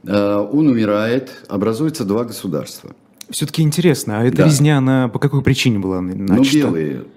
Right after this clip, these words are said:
Speaker 1: ну, есть
Speaker 2: Какая-то
Speaker 1: белые,
Speaker 2: личная неприязнь,
Speaker 1: начинается,
Speaker 2: экономические
Speaker 1: да.
Speaker 2: какие-то причины?
Speaker 1: Вот тут очень важная вещь. Начинается расизм, очень серьёзный. Потому что, а, есть, э, вот такой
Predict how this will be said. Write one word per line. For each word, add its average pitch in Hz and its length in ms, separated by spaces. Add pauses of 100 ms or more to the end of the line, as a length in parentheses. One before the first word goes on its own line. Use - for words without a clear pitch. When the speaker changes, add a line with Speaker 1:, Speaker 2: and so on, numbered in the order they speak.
(180)
Speaker 1:
ну, 101 800
есть 101 420
Speaker 2:
Какая-то 143 280
Speaker 1:
белые, 139 140
Speaker 2:
личная 139 240
неприязнь, 127 640
Speaker 1:
начинается, 104 260
Speaker 2:
экономические 139 560
Speaker 1:
да. 131 80
Speaker 2:
какие-то 120 800
причины? 92 580
Speaker 1:
Вот 117 220
тут 185 180
очень 131 260
важная 117 360
вещь. 82 300
Начинается 123 680
расизм, 87 600 (420)
очень 87 300
серьёзный. 64 560 (640)
Потому 104 300
что, - 540
а, 90 120
есть, 117 540
э, 90 160 (100)
вот 101 240
такой 127 440